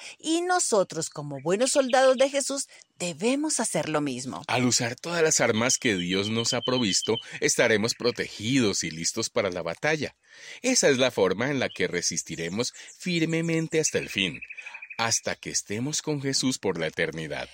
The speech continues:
Speaker 1: Veamos entonces una corta descripción de cada una de las partes de la armadura que Dios ha puesto a nuestra disposición.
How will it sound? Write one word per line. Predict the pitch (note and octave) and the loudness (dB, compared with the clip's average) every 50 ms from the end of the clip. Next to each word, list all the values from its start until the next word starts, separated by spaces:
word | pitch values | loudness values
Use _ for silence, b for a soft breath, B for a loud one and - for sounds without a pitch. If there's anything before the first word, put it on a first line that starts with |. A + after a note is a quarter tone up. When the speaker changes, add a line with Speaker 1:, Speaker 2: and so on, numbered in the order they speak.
| B B B | B B B
Speaker 1:
Veamos | G3 F3+ A#3 A#3 B3 C4 D4 D4 D#4 - | -2 2 4 6 6 6 4 2 2 2
entonces | F#4 D#4+ B3 - G3+ G3 F#3+ A3+ A3 - | 2 0 2 2 0 2 2 2 2 2
una | B3+ A#3 A#3 B3+ | 2 2 2 0
corta | - - - C4+ C#4 D4 D4 - D#4+ | 0 0 4 4 6 6 6 6 4
descripción | E4 D#4+ D4 - - G#3+ G3+ F3 - - G#3+ G#3+ A3 | 4 4 2 -2 -4 -6 -8 -8 -2 -2 0 2 4
de | A3+ B3 | 4 2
cada | B3 - B3+ B3 B3+ B3 | 4 4 4 6 6 6
una | A#3+ A#3+ B3 B3+ B3 | 6 4 4 4 4
de | B3+ G#3 | 4 4
las | D#3+ E3 - | 2 2 0
partes | - - D#3+ D#3+ E3 - G3 G3 | -2 -2 -2 -2 2 0 2 2
de | G3+ G3+ | 4 4
la | F#3+ F3+ | 4 2
armadura | E3 E3+ E3 D3+ D#3 D#3 E3+ G3 | 2 2 0 0 0 2 2 2
que | G3+ - G3 F3 | 2 0 -4 -4
Dios | D3+ E3+ F3+ G#3+ A3+ B3 C#4 - - - | -4 -2 2 4 6 6 6 4 0 -4
ha | - G#3 | -4 -4
puesto | - - C4 C#4+ C#4 - - | -2 2 2 2 2 4 2
a | F#3+ | 2
nuestra | F#3 E3+ D#3+ - E3+ E3 | 2 2 0 0 2 2
disposición. | D#3+ D#3+ - - - E3 - D#3+ D3 - D#3+ C3 A#2+ A#2+ | 2 2 -2 -4 -6 -6 -4 -4 -4 -4 -4 -4 -4 -6